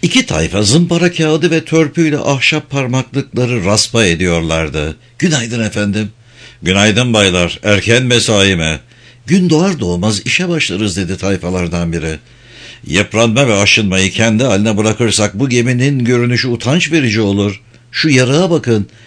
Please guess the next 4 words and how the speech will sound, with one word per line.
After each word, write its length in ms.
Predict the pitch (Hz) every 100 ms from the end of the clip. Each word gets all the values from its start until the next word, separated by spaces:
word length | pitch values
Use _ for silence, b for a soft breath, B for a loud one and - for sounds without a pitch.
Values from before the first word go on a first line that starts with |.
| b
Neredeyse 580 | - 160 160 147 - 143
trabzanı 600 | - 147 151 113 135 143
ikiye 340 | 120 - 156
ayıracakmış." 920 | 175 170 139 120 120 113 110 107 -